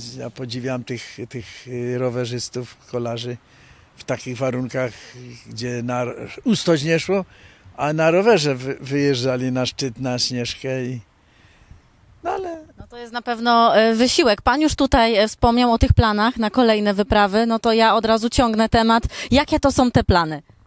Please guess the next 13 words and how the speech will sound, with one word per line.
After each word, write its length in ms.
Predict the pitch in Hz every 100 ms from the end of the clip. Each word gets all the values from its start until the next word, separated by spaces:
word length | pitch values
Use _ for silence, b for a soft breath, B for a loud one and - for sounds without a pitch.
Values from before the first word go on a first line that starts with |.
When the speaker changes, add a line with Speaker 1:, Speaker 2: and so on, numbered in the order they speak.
| _ _ -
Speaker 1:
No, 160 | 185
jak 220 | 240 233
już 160 | 233 196
mam 260 | 208 226 180
pętlę 600 | 214 208 214 220 214 202 -
toruńską, 840 | 208 196 185 - - 190 196 190 -
e, 340 | 160 165 160
zrobioną, 600 | 151 185 160 175 196 196
no, 100 | 180
jeszcze 260 | 180 170 175
jest 100 | -
pętla 340 | 180 175 180
żuławska, 600 | 165 170 143 - 165 170